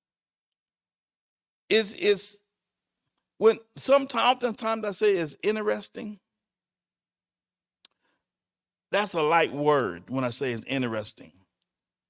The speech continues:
My brothers and sisters, we have been through some stuff. Huh?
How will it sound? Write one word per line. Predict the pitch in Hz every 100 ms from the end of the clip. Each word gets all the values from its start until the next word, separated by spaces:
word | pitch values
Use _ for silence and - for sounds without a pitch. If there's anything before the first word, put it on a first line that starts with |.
| _ _ _ _ _ _ _ _ _ _ _
My | 139 147
brothers | 170 175 170
and | 190
sisters, | 165 156
we | 151 233 196
have | 160 135
been | 185
through | 175 170
some | 180 175
stuff. | - 349 339 - _ _ _ _ _ _ _ _ _ _ _ _ _ _ _ -
Huh? | 156 170 180